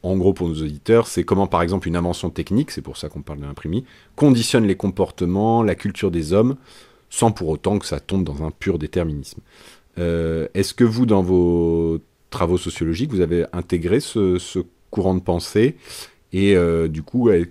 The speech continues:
quel lien vous faites entre imprimerie et, et modernité, pour étudier, voilà, c'est les, les conditionnements de l-,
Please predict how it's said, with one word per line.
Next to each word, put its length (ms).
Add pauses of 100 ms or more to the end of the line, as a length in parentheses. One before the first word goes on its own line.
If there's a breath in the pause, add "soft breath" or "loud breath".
(180)
quel 220
lien 160
vous 100
faites 400
entre 440
imprimerie 760
et, 440 (280)
et 100
modernité, 600 (140)
pour 320
étudier, 340
voilà, 180
c'est 300
les, 160
les 100
conditionnements 680
de 100
l-, 200